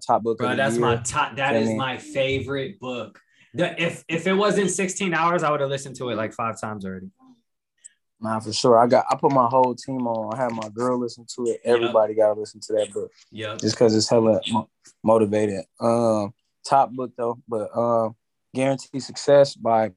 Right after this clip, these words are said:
Speaker 1: Percy Master Pillar Me, or Miller, Master P Miller. Um, The Celestine Prophecy by James Wa-,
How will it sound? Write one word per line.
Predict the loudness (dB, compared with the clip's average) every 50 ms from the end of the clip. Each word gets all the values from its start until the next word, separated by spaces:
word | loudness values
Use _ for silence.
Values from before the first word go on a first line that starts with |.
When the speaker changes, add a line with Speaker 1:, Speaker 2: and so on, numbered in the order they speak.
| _
Speaker 1:
Percy | 0 0 0 0 -4 -4 -2
Master | -2 -2 -2 -4 -8 -14
Pillar | -8 _ -4 -4 -4 -4
Me, | -2 -2 0 0 0 -2 -4 _ _ _ _ _ _ _
or | 0 2 2 4
Miller, | 4 4 4 4 4 2 2 0 0 _
Master | -2 -2 -2 -2 -8
P | -6 -4 -4
Miller. | 0 2 2 2 2 0 -2 -4 -14 _ _ _ _ _ _ _
Um, | -4 -4 -2 -2
The | -4 -6
Celestine | 0 0 2 2 2 -4 -6 -10 -8 -8 -8 -8 -2
Prophecy | 2 4 4 4 2 0 -12 -10 -10 -10 -10 -10 -14 -16 -20 _ _ _
by | -6 -6 -4
James | -2 -2 -2 0 0 -2 0
Wa-, | 2 2 2